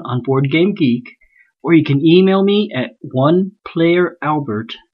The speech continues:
at gmail dot com. You can also post comments on the podcast Geek List on Board Game Geek, or come visit the One Player Guild on Board Game Geek for comments and discussion and whatnot.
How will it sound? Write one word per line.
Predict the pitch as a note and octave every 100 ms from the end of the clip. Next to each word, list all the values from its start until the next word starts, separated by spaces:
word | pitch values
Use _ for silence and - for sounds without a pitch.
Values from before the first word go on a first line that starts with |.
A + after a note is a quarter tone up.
| _ A#2
at | A2+
gmail | C#3+ C3+ C3+ B2+
dot | B2+ A#2+
com. | - G#2+ G#2 G2+ _ _ _ _ _ _ _ -
You | C#3+
can | D3
also | E3+ F3 E3+
post | F3 E3 -
comments | D#3+ D#3+ F3 B2+
on | C#3+
the | C#3 C3+ B2+ -
podcast | D3+ C#3+ C#3 D3 C3+ -
Geek | D3 D3+
List | F#3 F#3
on | F#3+ F3+
Board | F3+ F3+
Game | F#3+ F#3+
Geek, | G#3 G#3 G#3 _ _ _ - _ _ -
or | D3 C#3+ B2 B2
come | D#3 D#3+
visit | E3 D#3 D3+
the | C#3+ C3+ C3
One | B2 C#3+ D3+
Player | D3 D#3+ C#3
Guild | B2 D#3 D3
on | B2 A#2
Board | B2 A#2
Game | B2 A#2
Geek | A#2+ C#3 - B2 A2+ _ _ _ _ _ -
for | A#2+
comments | G#2+ D3 C3+ C3+ C3
and | B2
discussion | A#2 - B2+ - A#2+
and | A#2 A2+ A2+ B2
whatnot. | C3+ C3+ A2+